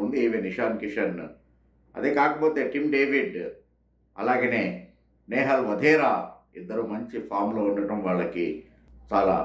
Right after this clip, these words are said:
ప్లస్ పాయింట్ అని చెప్పుకోవచ్చు. ఆ తర్వాత హార్దిక్ పాండ్యా and తిలక్ వర్మ కనుక రెస్పాన్సిబుల్ తీసుకుని ఆడేట్లయితే ఒక పెద్ద టోటల్ని వాళ్ళు పెట్టేటువంటి అవకాశం ఉంది. కానీ ఇప్పటికీ వాళ్ళ బౌలింగ్ డొల్లతనాన్ని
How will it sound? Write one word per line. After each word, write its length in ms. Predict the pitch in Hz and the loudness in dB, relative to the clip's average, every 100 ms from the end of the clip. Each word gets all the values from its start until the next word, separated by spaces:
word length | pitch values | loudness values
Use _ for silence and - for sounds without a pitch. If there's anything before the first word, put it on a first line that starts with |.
| - - - - - | -4 -14 -20 -20 -12
ప్లస్ 240 | 104 117 117 131 | 0 0 4 4
పాయింట్ 300 | 120 110 101 | 6 4 0
అని 100 | 92 | -2
చెప్పుకోవచ్చు. 580 | 92 - 78 76 - - - - - - - | -4 -4 -6 -8 -10 -18 -20 -20 -20 -20 -4
ఆ 60 | 104 120 | 0 4
తర్వాత 360 | 131 127 107 107 85 - - _ _ - - | 6 6 6 2 0 -4 -12 _ _ -20 0
హార్దిక్ 340 | 110 110 120 120 | 2 2 0 2
పాండ్యా 360 | 113 110 113 110 | 2 4 4 4
and 160 | 92 87 80 - - - - - | 4 -2 -4 -6 -12 -20 -20 -6
తిలక్ 260 | 120 127 123 | 2 4 6
వర్మ 220 | 123 117 117 98 | 4 4 2 2
కనుక 240 | 104 98 92 82 - | -2 -2 0 0 0
రెస్పాన్సిబుల్ 560 | 92 - 120 113 104 | -2 -2 -2 -2 -4
తీసుకుని 280 | 104 101 101 92 | -4 -6 -2 0
ఆడేట్లయితే 540 | 98 98 104 113 123 95 - - - _ - | 2 0 -2 2 4 4 2 -6 -20 _ -16
ఒక 160 | - - 95 | -10 -8 0
పెద్ద 200 | 120 110 117 - - - | 0 4 4 4 2 0
టోటల్ని 420 | 117 120 117 113 | 2 2 0 0
వాళ్ళు 160 | 95 92 98 | -2 -2 -4
పెట్టేటువంటి 500 | 92 107 95 95 87 | -2 -2 -2 -2 -2
అవకాశం 320 | 87 90 90 82 | -2 -4 -6 -8
ఉంది. 120 | 85 82 | -10 2
కానీ 180 | - 156 | 4 4
ఇప్పటికీ 300 | - 143 151 156 | 2 2 2 4
వాళ్ళ 160 | 139 120 95 | 6 4 2
బౌలింగ్ 340 | 127 139 139 120 | 2 2 2 -2
డొల్లతనాన్ని 720 | 98 107 127 139 127 123 117 | 0 0 2 2 2 2 2